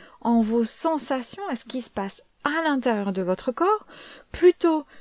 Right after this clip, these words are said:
que de regarder ce qui se passe à l'extérieur de votre corps. Parce que ce qui se passe à l'extérieur de votre corps, encore une fois, n'est pas le reflet de ce qui se passe à l'intérieur. Et on aura tendance à placer notre, euh,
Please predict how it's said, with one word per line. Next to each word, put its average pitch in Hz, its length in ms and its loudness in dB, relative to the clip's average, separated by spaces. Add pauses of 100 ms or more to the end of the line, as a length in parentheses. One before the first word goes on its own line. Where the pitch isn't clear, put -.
(100)
que 247 100 2
de 214 440 4
regarder 240 640 4
ce - 160 -2
qui 247 180 -4
se - 120 -6
passe 349 260 2
à 214 160 2
l'extérieur 285 680 2
de 214 100 2
votre 196 280 -4
corps. 196 200 -4
Parce 208 200 -6
que 226 120 0
ce - 100 -4
qui 359 180 0
se - 100 -4
passe 349 280 2
à 214 80 -2
l'extérieur 214 520 -2
de 196 100 0
votre 185 280 -2
corps, 302 300 2
encore 202 240 -2
une 180 80 -6
fois, 320 180 -4
n'est 220 120 -2
pas 226 200 -6
le 180 160 -2
reflet 247 600 -2 (500)
de 202 80 -2
ce - 100 -8
qui 226 140 -4
se - 80 -8
passe 311 280 -2
à 247 60 -4
l'intérieur. 202 640 -4
Et 240 120 6
on 262 120 0
aura 254 260 -4
tendance 240 540 -2 (520)
à 220 260 2
placer 254 760 2 (380)
notre, 208 500 0
euh, 180 440 0